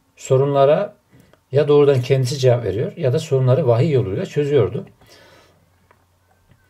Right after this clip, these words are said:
Tabi Peygamberimizin vefatından sonra Suriye, Irak ve İran'ın geniş topraklarının İslam devletine katılması, vergi ve az-, arazi hukuku, savaş esirlerinin durumu gibi yeni sorunları ortaya çıkarmıştır.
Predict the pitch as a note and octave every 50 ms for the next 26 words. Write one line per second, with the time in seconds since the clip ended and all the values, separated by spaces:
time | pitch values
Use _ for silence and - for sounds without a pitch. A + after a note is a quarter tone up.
0 | _ _ - _ _ - B2+ C#3 B2+ D3 D3+ D3+ D3+ E3 E3+ E3+ F3 E3+ E3+ E3
1 | D#3+ D#3+ D#3+ - E3 E3+ D#3+ E3 F3+ F#3+ F#3+ F3+ E3 - C3+ A#2 G#2+ A2+ C3 D#3
2 | - - _ E3+ - - - D3 D3 C#3+ C3+ C3+ C3 C3 B2+ - B2+ B2 C3 C3+
3 | - - B2+ A#2 A2+ A#2+ C3 C3 B2+ A#2+ A#2+ B2 B2+ - - - _ - A#2 A#2+
4 | B2 - - B2 B2 B2 A#2+ B2 A#2+ A#2+ B2 D3 E3 F3 - - _ _ _ _
5 | _ - B2+ - - D3 D#3+ D#3+ C#3+ C3 A#2 G#2+ - G2+ G2 G2 - B2+ B2 C3
6 | A#2 G2+ F#2+ F#2 - - A2 A#2 E3 - - _ _ _ _ _ _ _ - G#2+
7 | A#2+ C3+ C#3 C3 B2 C#3+ C3 B2+ A#2+ A#2 A#2+ A#2 - - - B2 A#2+ B2 B2 B2
8 | B2 B2+ B2 A#2+ - G2 - - G2 G2 - - - A2 B2 B2+ A#2+ B2 B2 -
9 | B2 A2 A2+ A#2 A2+ A2 A2+ A#2 B2 C3+ B2 F#2+ G#2 A#2+ A#2+ B2+ B2+ B2+ - -
10 | C3 B2 B2+ B2 B2 B2 A#2 A#2 - B2 A#2+ - - G#2+ F#2+ E2 D#2+ - - -
11 | D#3+ -